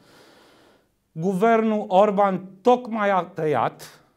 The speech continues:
la rectificarea bugetară două virgulă cinci miliarde de lei de la fonduri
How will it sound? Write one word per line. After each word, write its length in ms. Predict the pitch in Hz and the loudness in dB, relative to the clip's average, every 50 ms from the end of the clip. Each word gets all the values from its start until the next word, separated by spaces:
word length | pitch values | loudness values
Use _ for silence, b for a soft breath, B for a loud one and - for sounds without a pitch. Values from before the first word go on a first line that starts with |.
| _ _ _ | _ _ _
la 160 | - 151 165 | -2 0 0
rectificarea 760 | 165 165 151 - - 160 - - 156 147 185 208 208 196 185 | 0 0 -2 -4 -10 -12 -12 -12 -12 -6 -4 -2 0 0 0
bugetară 760 | 160 139 147 143 127 143 131 135 135 147 127 117 117 151 190 | -2 -4 -6 -8 -6 -8 -8 -8 -8 -8 -6 -6 -4 -4 -6
două 320 | 196 165 151 214 220 220 208 | -6 -2 0 2 4 4 4
virgulă 420 | 180 196 185 180 170 175 170 165 | 2 -2 -4 -2 0 2 2 2
cinci 540 | 160 165 - 220 220 214 214 - - - - | 0 -2 -4 -4 -4 -4 -6 -8 -14 -18 -16
miliarde 760 | - 147 160 160 156 156 170 196 196 190 175 156 143 139 139 | -12 -10 -8 -6 -4 -2 0 2 2 2 0 -2 -4 -6 -6
de 120 | 127 123 131 | -6 -6 -6
lei 340 | 131 156 190 226 233 208 - B B B B B B | -4 -2 -2 -2 -4 -6 -10 B B B B B B
de 380 | - 143 139 131 165 196 233 247 | -14 -12 -6 -2 0 0 2 0
la 340 | 262 262 254 254 254 254 - | 0 -2 -2 -4 -6 -10 -18
fonduri 540 | _ - 143 160 180 214 196 233 - 240 240 | _ -6 -4 -4 -4 -2 -4 -6 -8 -8 -12